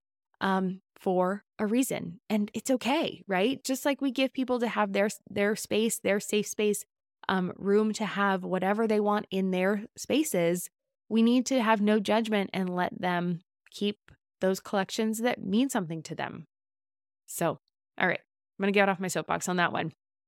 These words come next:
And the final tip I wanna leave you with today, number ten for making decluttering contagious, is to make it noticeable.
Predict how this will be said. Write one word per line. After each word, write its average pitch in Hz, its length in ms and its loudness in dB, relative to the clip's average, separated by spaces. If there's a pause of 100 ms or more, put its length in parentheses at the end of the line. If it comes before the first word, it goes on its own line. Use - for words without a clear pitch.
(400)
And 220 220 4
the 214 100 8
final 285 520 2
tip - 220 0
I 226 120 4
wanna 220 180 4
leave 214 180 2
you 214 80 6
with 196 140 2
today, 175 260 2
number 208 300 4
ten 208 380 2
for - 180 0
making 196 460 2
decluttering 208 500 0
contagious, 226 600 2 (380)
is 277 340 2
to 269 140 0
make 233 280 2
it 269 200 0 (260)
noticeable. 196 680 2